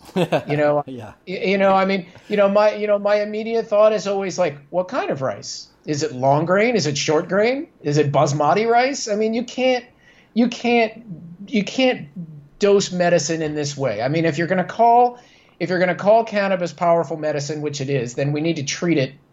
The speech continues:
Speaker 2: in the, in the same way that we would any other, you know, any other powerful, uh, and effective medicine. So to, to kind of just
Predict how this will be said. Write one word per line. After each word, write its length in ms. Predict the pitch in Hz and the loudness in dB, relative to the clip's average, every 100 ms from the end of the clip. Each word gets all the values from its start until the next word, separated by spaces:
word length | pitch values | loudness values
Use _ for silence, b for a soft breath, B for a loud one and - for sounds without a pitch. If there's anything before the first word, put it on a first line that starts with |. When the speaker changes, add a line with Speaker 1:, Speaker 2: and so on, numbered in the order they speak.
| _ _ _ | _ _ _
Speaker 2:
in 160 | 151 139 | 0 2
the, 120 | 143 | 2
in 120 | 139 | 0
the 60 | 131 | 0
same 300 | - 160 151 | 2 2 2
way 160 | 139 | 2
that 200 | 135 135 | 2 2
we 80 | 135 | 0
would 360 | 127 131 127 143 | -2 -2 -2 -2
any 300 | 147 151 147 | -2 0 0
other, 520 | 139 131 127 123 123 b b b - | 2 4 4 2 -2 b b b -6
you 120 | 147 | 0
know, 140 | 139 | 2
any 280 | 139 151 160 | 2 0 2
other 220 | 151 139 | 2 2
powerful, 680 | 139 131 135 139 135 131 127 | 0 0 2 2 0 -2 -2
uh, 340 | 127 123 117 123 | -2 0 0 0
and 160 | 127 | -2
effective 400 | 123 143 131 120 | -2 0 -2 -2
medicine. 400 | 117 127 113 - - B B B | -4 -2 -4 -10 -16 B B B
So 360 | - 220 202 190 | -4 2 4 2
to, 300 | - 208 202 | 0 -2 0
to 160 | - 208 | -2 -4
kind 320 | - 269 311 | 0 2 4
of 120 | 220 | 2
just 260 | 196 196 | 0 -2